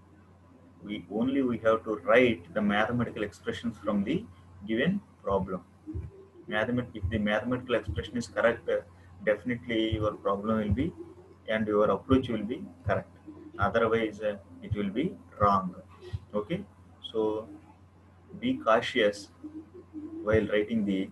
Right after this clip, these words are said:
expressions, mathematical expressions from the given figure. Okay, so, okay, now we will conclude the, uh, today's session.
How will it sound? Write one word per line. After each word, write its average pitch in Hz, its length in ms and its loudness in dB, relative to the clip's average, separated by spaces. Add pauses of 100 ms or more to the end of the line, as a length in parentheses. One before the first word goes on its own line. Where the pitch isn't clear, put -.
expressions, 101 600 -4
mathematical 101 520 0
expressions 101 600 -4
from 98 260 -2
the 190 240 2 (680)
given 127 340 0 (340)
figure. 87 260 -2 (340)
Okay, 104 280 -6 (600)
so, 113 400 0 (420)
okay, 104 440 -2 (1400)
now 107 240 4
we 107 140 0
will 92 140 -6
conclude 101 420 -4
the, 95 240 -2 (800)
uh, 92 460 -2 (180)
today's 107 300 -2
session. - 340 -4